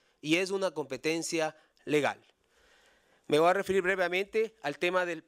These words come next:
de la inamovilidad, este principio que ha sido mencionado en esta mesa. Nosotros entendemos las legislaciones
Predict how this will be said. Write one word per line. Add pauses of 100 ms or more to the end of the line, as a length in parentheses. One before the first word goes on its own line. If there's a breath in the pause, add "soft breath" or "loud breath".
de
la
inamovilidad,
este
principio
que
ha
sido
mencionado
en
esta
mesa. (760)
Nosotros (560 soft breath)
entendemos (120)
las
legislaciones